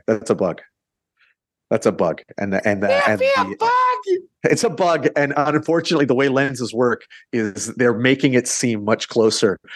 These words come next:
Speaker 1: than it is. It's a bug with light on it
Speaker 2: <laughs>
Speaker 1: that is turning such a way. Yeah.
Speaker 2: Um,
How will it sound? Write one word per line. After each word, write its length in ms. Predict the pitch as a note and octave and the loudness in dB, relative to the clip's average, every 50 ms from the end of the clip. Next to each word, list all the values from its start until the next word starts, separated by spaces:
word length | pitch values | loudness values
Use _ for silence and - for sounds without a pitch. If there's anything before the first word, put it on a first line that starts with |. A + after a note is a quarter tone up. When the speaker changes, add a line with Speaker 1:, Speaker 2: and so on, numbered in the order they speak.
| - - - | -18 -6 0
Speaker 1:
than 100 | - A2+ | 0 2
it 100 | A2 G#2+ | 4 4
is. 220 | G#2+ A#2+ B2+ A#2+ B2 | 4 2 2 2 0
It's 180 | A#2+ G#2+ - | -2 0 0
a 80 | B2+ G#2+ | 0 -2
bug 400 | F2+ - - A#2+ A#2+ A#2 G#2+ F#2 | -2 0 0 2 2 2 0 -2
with 160 | G#2 F#2+ - | -4 -4 -2
light 280 | G2 G2+ G2+ G2+ G2 - | -2 -2 0 0 -2 -4
on 160 | F#2 F2+ E2 | -6 -10 -10
it 100 | E2 - _ _ _ _ _ | -12 -14 _ _ _ _ _
Speaker 2:
<laughs> 260 | _ - - - - - - - G4 | _ -20 -10 -4 -2 -2 -2 0 0
Speaker 1:
that 160 | G#4 - - - | -2 -2 -2 -4
is 160 | G2+ - - - - - - | -10 -18 -18 -20 -18 -12 -8
turning 280 | G2 F2+ E2+ E2 E2 _ _ | -8 -8 -8 -10 -14 _ _
such 300 | - - - - - - | -14 -10 -8 -8 -6 -6
a 20 | E2+ | -6
way. 160 | F2 D#2+ D2+ - - - | -6 -6 -8 -10 -12 -12
Yeah. 220 | - E2 D#2 D#2+ F2+ - _ - - E4+ F#4 - - _ - - - _ _ _ _ _ _ _ - - - _ _ _ _ _ _ _ _ _ - - _ _ - G3 E3 - - - - - - - - _ _ - - _ _ - A#3 G3 G3+ | -8 -8 -8 -8 -10 -12 _ -4 -2 -2 -2 -4 -6 _ -14 -20 -20 _ _ _ _ _ _ _ -20 -20 -20 _ _ _ _ _ _ _ _ _ -20 -20 _ _ -2 -2 -2 -2 -2 -6 -6 -4 -6 -8 -8 _ _ -14 -14 _ _ -14 -12 -10 -6
Speaker 2:
Um, 600 | - E3+ E3 D#3+ D#3 D3+ D3 D3 C#3 D#3 C3+ D3 | -4 -2 -2 0 0 0 0 0 -2 -2 -4 -6